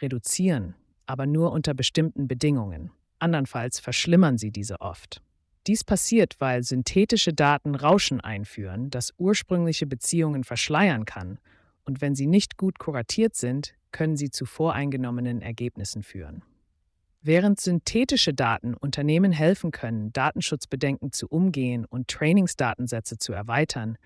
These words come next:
kann ihr Missbrauch dazu führen, dass A I falsche oder unsinnige Schlussfolgerungen zieht,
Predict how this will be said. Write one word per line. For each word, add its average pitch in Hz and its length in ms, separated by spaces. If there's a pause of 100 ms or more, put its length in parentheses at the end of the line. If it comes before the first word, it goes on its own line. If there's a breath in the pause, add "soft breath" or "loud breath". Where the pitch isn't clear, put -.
(520 soft breath)
kann 160 200
ihr 151 80
Missbrauch 190 520
dazu 165 340
führen, 175 500
dass 139 300
A 143 400
I 143 80
falsche 170 560
oder 131 280
unsinnige 180 560
Schlussfolgerungen 104 840
zieht, - 380